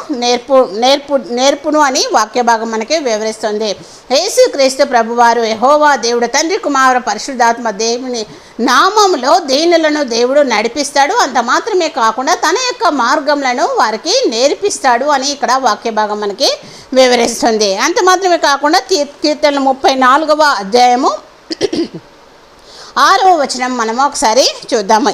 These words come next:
"ఈ దీనుడు మొరపెట్టగా యెహోవా ఆలకించెను, అతని శ్రమలన్నిటిలో నుండి అతన్ని రక్షించెను" అని దేవుని యొక్క వాక్యం మనకి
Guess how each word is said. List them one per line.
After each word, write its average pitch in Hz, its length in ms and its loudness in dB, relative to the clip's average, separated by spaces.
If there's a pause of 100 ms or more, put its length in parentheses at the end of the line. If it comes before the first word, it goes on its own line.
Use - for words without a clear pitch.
"ఈ 440 280 2
దీనుడు 330 400 2
మొరపెట్టగా 254 720 2
యెహోవా 247 500 2
ఆలకించెను, 220 760 2 (420)
అతని 403 300 0
శ్రమలన్నిటిలో 381 920 2
నుండి 285 340 -2 (240)
అతన్ని 233 440 -2 (180)
రక్షించెను" 285 720 -4
అని 269 120 -4
దేవుని 233 280 -4
యొక్క 220 160 -6
వాక్యం 226 400 -4
మనకి 285 360 -2